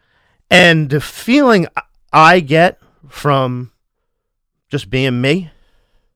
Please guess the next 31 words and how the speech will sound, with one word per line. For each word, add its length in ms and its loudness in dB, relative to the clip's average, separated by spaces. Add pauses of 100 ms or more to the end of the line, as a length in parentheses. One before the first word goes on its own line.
(800)
and 280 -6
knowing 380 0
Joe 220 -2
Biden's 380 0
history 300 -6
in 100 -4
Delaware, 760 2 (400)
knowing 360 -4
what 100 -6
it 80 -12
was 160 -16
like 240 -10
in 60 -12
the 80 -12
nineties, 720 -10 (240)
and 100 -10
hearing 440 -6
her 200 -6
retell 560 -8
the 100 -12
story, 600 -12 (480)
Joe 180 2
Biden's, 580 0 (440)
seems 320 -6
like 140 -2
he's 180 -10
a 60 -12
rapist. 640 -8 (1900)
And 240 4
so, 500 4
like, 560 0